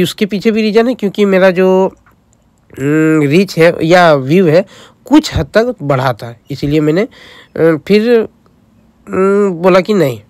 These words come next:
नहीं, उम, देख लेते हैं क्या होता है दो चार दिन और। तो देखा कि ठीक ठाक ही चला। देखिए यहाँ पे पांच options होता है, ये पांच steps जा-,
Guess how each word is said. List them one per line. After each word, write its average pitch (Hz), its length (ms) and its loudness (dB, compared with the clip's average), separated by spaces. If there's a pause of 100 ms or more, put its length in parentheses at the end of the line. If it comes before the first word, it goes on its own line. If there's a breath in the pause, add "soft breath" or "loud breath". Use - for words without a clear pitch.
(240)
नहीं, 156 320 2
उम, 139 460 -8
देख 160 240 -2
लेते 143 220 -2
हैं 165 100 0
क्या 151 160 -2
होता 143 200 -2
है 151 60 0
दो 143 140 -4
चार 147 180 -4
दिन 160 180 -4
और। 156 220 -4 (480 loud breath)
तो 220 80 0
देखा 208 260 2
कि 240 300 -4 (180)
ठीक 175 200 -2
ठाक 160 120 2
ही 147 80 -2
चला। 147 220 0
देखिए 190 260 0
यहाँ 185 160 4
पे 202 220 2
पांच - 560 -2
options 151 360 -2
होता 143 220 -2
है, 170 160 2
ये 156 100 -2
पांच 151 300 -2
steps 160 480 -4
जा-, 143 360 -4